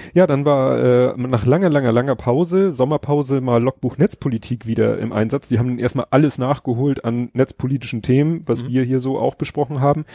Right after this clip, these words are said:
Speaker 1: Interessant war, was sie noch über den Twitter-Hack erzählt haben. Nämlich, ähm, die Herausforderung war gar nicht, äh, ja, doch irgendwie schon. Also, äh, ich hab mich ja immer noch gefragt, der ist ja irgendwie in das Backend reingekommen.
Speaker 2: Ja.
Speaker 1: Von Twitter.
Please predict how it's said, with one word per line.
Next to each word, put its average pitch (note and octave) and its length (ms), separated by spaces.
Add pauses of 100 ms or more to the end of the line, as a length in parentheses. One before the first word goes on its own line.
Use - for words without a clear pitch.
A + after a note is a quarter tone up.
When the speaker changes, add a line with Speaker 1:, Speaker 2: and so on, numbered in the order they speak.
(220)
Speaker 1:
Interessant C#3 680
war, D#3 260
was C#3+ 140
sie D#3 80
noch C#3 160
über C#3 80
den A#2+ 160
Twitter-Hack C3+ 480
erzählt A2 420
haben. G#2+ 300 (800)
Nämlich, C3+ 560
ähm, A#2+ 300
die A2+ 140
Herausforderung C3+ 840
war A#2+ 100
gar A#2+ 220
nicht, - 340
äh, A2 400 (1600)
ja, A2 300 (240)
doch A#2 180
irgendwie A#2+ 360
schon. C#3 180 (200)
Also, B2 280
äh, - 40 (320)
ich B2+ 200
hab C#3+ 100
mich D3+ 120
ja D3+ 60
immer C#3 100
noch C#3 120
gefragt, C3+ 280
der B2 100
ist C#3 100
ja D3+ 100
irgendwie C#3 260
in C3+ 100
das B2+ 140
Backend B2 460
reingekommen. F#2+ 540 (1000)
Speaker 2:
Ja. A2 220
Speaker 1:
Von G#2 240
Twitter. F2+ 380